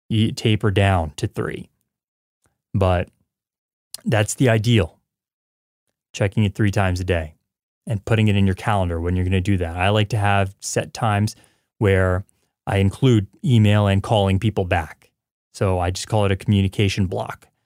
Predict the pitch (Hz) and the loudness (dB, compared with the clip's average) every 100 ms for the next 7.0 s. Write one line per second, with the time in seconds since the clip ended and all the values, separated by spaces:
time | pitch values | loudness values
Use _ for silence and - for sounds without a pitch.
0 | _ _ - 104 90 87 87 98 _ _ | _ _ -4 0 2 0 -2 -6 _ _
1 | _ - 107 87 82 85 _ - 95 - | _ -6 -4 -2 -4 -8 _ -6 -4 0
2 | 98 98 110 101 98 98 92 90 - 101 | -2 -2 -2 -2 0 0 0 -2 -4 -2
3 | 90 85 117 - 107 92 95 92 92 92 | -2 -2 -4 0 -2 0 -2 0 0 -2
4 | - _ _ _ - 98 92 107 92 - | -8 _ _ _ -6 -4 0 0 0 -2
5 | 95 90 - 131 113 101 98 95 98 95 | -2 -2 0 2 4 4 4 2 0 -2
6 | 90 92 113 101 92 90 - 135 127 | -2 -2 0 0 0 -4 -2 -4 -4